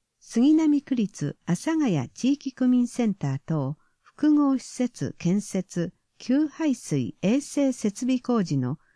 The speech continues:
請負契約の締結について。契約金額、一億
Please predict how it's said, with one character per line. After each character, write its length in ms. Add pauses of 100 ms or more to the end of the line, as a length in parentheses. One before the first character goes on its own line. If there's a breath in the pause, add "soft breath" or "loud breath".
(140)
請 340
負 140
契 280
約 280
の 160
締 240
結 280
に 140
つ 160
い 80
て。 240 (1080)
契 220
約 300
金 220
額、 340 (480)
一 400
億 360